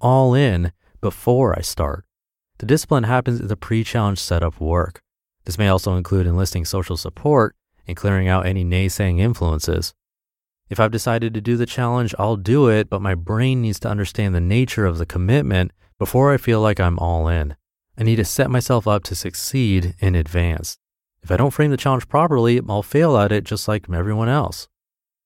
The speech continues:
I also understand the long-term importance of nailing these challenges. If I get good at them, I can leverage these challenges to kick off many new explorations or build new skills,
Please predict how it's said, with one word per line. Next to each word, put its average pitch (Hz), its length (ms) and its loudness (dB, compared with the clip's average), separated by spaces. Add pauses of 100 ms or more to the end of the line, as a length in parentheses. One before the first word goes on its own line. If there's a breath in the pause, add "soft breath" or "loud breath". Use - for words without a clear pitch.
(220)
I 110 80 2
also 156 180 2
understand 175 400 2
the 135 60 4
long-term 123 600 0
importance 104 600 -2
of 92 200 -2
nailing 95 540 2
these 80 160 -2
challenges. 78 720 -4 (240)
If 98 100 -8
I 110 80 2
get 110 240 -2
good 151 220 2
at 151 140 2
them, 110 440 2
I 104 120 -2
can 95 240 0
leverage 147 360 0
these 98 200 -2
challenges 98 540 0
to 92 100 -2
kick - 200 -4
off 101 220 0
many 104 320 0
new 113 300 2
explorations 113 1000 -2
or - 60 -10
build 135 340 0
new 127 140 2
skills, 120 640 0